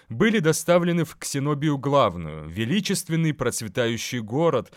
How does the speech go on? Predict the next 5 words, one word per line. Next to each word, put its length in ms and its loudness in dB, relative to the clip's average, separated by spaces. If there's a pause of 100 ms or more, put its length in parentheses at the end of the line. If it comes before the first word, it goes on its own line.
(160)
на 160 0
берегах 480 2
обширного 800 0
аммиачного 720 -2
моря. 420 -6